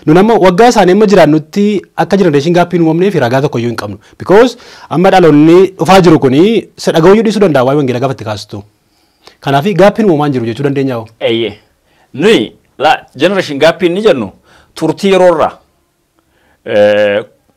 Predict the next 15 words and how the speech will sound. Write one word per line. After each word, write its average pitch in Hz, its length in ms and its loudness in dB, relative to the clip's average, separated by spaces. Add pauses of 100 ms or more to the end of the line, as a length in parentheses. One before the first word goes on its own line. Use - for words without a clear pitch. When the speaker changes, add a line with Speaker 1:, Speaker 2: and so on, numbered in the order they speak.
(560)
Speaker 2:
haalli 143 840 0 (1300)
jalqabatti 165 480 0
eegalameen 139 380 0
itti 123 160 -10
fufuu 147 280 -6
dhabuu 151 280 -4
irraa 123 140 0
kan 113 200 -10
dhufuudha. - 320 -16 (1300)
Tokko 202 180 -4
turtii 139 300 -6
yerootu 156 260 0
fide 110 200 -10
generation 104 480 -8
gaappii. 98 320 -16